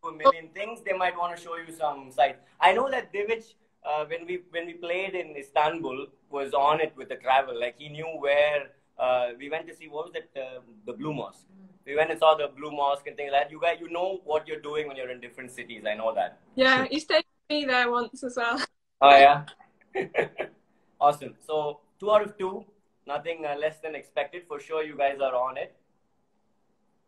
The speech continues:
Speaker 1: Uh, let's move to the third question.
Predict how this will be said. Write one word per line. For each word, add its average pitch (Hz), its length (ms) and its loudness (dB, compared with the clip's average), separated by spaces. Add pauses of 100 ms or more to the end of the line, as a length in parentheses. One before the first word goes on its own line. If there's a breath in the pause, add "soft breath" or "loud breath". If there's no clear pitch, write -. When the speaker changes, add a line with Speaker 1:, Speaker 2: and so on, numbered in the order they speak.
(480)
Speaker 1:
Uh, 117 500 -2 (120)
let's 151 160 -8
move 165 220 -10
to 170 40 -16
the 160 100 -10
third 147 360 0
question. 113 420 -4